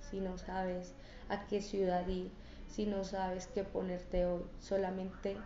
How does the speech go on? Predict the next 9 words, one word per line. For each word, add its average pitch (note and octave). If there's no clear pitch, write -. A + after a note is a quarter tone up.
haz G#3
esa G#3+
pequeña F#3+
acción F#3
de G3+
levantarte F#3+
de G#3
ese G3+
sitio A3